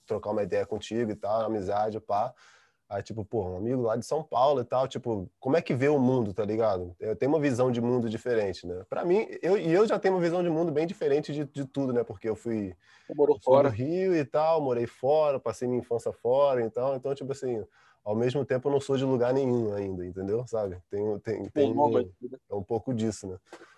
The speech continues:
Speaker 1: Mas, pô, cara, você, você tava jogando e tal, agora saiu um pouco desse, desse foco e tal?
Speaker 2: É, cara, eu,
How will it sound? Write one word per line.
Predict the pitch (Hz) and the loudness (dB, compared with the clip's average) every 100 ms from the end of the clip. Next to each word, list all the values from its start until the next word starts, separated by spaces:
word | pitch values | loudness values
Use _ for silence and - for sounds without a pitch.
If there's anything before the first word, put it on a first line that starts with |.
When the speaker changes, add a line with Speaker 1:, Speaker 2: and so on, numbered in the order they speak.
| _ _ _ _ _ _ | _ _ _ _ _ _
Speaker 1:
Mas, | 123 139 | 0 2
pô, | 180 185 | 4 4
cara, | 156 120 | 6 6
você, | 113 110 143 156 156 139 - _ _ _ _ _ - | 6 2 2 6 8 6 4 _ _ _ _ _ -14
você | 135 135 131 147 | -2 0 2 2
tava | 143 143 147 | 2 4 4
jogando | 151 127 143 170 | 4 4 4 4
e | 165 | 4
tal, | 135 143 156 | 4 6 6
agora | 127 135 139 120 | 4 4 4 4
saiu | 127 127 143 | 2 4 4
um | 127 | 2
pouco | 131 127 | 0 0
desse, | 117 110 113 98 87 82 _ _ _ 107 | -2 -2 -2 -2 -4 -8 _ _ _ -10
desse | 101 - 104 | -10 -8 -10
foco | - 120 143 - | -2 0 0 -4
e | |
tal? | - 123 147 127 _ _ _ _ _ _ _ _ - - 175 | -4 -2 -4 -6 _ _ _ _ _ _ _ _ -20 -6 4
Speaker 2:
É, | 190 151 139 123 | 8 8 8 4
cara, | - 107 104 113 | 0 0 0 -2
eu, | 117 123 127 123 117 | 0 -2 -2 -4 -8